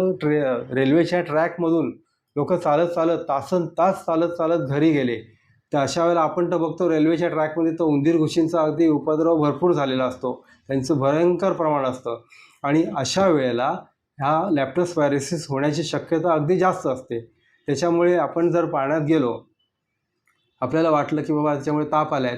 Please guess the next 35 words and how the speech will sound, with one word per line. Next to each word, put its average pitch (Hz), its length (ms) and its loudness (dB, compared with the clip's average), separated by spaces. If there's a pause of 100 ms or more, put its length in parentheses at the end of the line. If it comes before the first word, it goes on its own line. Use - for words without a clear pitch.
तर 156 100 -2
त्वरित 151 320 0
डॉक्टरकडे 143 580 -2
जाणं 131 260 0
गरजेचं 123 380 0
आहे 156 200 0 (380)
आणि 131 120 -2
डॉक्टरना 131 460 -2
सगळं 139 320 0
सांगणंसुद्धा 151 600 0
गरजेचं 143 440 -2
आहे. 147 200 -2
त्या, 147 540 -4 (100)
त्या 151 120 2
अनुषंगाने 151 520 0
डॉक्टर 143 320 -2
त्यांची 147 320 -2
ट्रीटमेंट 147 440 0
करतील, 151 440 0 (300)
त्यांचे 135 320 2
योग्य 135 300 4
ते, 151 360 2
अ, 135 180 2
लॅबोरेटरीमध्ये 139 680 0
पाठवून 143 400 0
आपले, 139 420 2 (320)
अ, 131 60 -4 (320)
रक्त 127 260 -2
म्हणा 127 360 2
किंवा 127 360 0
लघवी 123 340 0
याचा 127 180 -2
तपास 131 420 -4
करून 143 200 0
घेतील 139 300 0